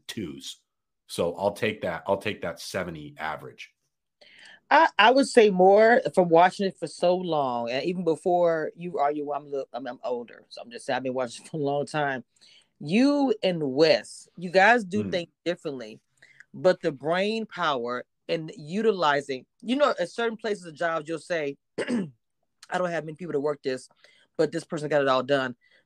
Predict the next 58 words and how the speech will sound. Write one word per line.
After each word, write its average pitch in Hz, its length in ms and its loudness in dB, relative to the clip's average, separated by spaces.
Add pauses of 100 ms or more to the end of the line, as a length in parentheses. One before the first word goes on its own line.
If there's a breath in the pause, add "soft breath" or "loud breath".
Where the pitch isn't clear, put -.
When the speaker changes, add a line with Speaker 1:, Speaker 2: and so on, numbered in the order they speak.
Speaker 2:
because 165 200 -4
you - 60 -14
put 165 160 -8
the 131 60 -18
right 165 160 4
people 165 200 -2
in 139 40 -4
the 135 40 0
right 123 180 2
place. - 440 0 (420 loud breath)
That's 208 220 6
Speaker 1:
Right. - 40 -20
Speaker 2:
how - 60 -16
I - 380 -20
think 170 100 -2
about 151 140 6
it 139 80 2
when 135 80 -8
I 135 80 0
think 147 220 -8
of 135 120 -2
you, 147 200 -6
when 139 160 -6
I 131 40 -4
think 135 160 -6
of 120 120 -6
Wes. 139 320 0
You 156 180 -14
do 160 120 -8
things 139 220 -10
strategically. 135 600 -12
You 139 200 -14
may 156 220 0
not 135 260 4
have 127 460 0
the 139 80 -8
strength - 380 -12
and 127 100 -10
the 127 60 -6
brawn, 143 300 -4
as 120 140 -14
you 120 60 -20
stated, 139 460 -2 (500)
but 160 200 -2
you'll 185 140 2
do 214 400 0
things 175 260 0
where 156 140 0
it 147 100 -8
puts - 240 -4
you 175 100 -6
in 156 80 -6
the 143 60 0
right 143 340 4
place 151 340 -2
at 139 140 -4
the 135 100 2
right 123 360 0